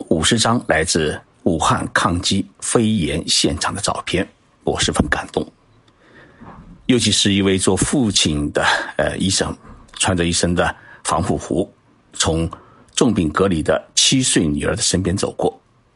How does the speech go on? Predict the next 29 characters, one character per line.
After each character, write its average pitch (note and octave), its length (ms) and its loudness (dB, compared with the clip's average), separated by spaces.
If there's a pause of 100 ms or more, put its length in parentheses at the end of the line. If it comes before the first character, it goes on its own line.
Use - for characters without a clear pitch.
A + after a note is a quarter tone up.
那 E2+ 140 2
种 - 160 0
无 E2+ 200 0
奈 G#2+ 280 0 (140)
和 - 280 -2 (300)
充 - 160 2
满 D#2 180 -2
责 - 180 0
任 G#2+ 120 2
感 - 160 -4
的 - 60 -6
情 - 280 0
景 - 140 -6
啊， - 200 -4 (480)
让 - 160 0
我 - 240 -4 (140)
忍 - 120 -2
不 - 120 -2
住 - 120 -4
落 E2 180 -2
泪。 - 160 -8 (2000)
我 A#2 140 4
转 C#2+ 180 4
发 A2 120 0
了 G#2 100 2
这 - 120 0
篇 - 160 0
文 C2 140 -4
章， G#2 240 0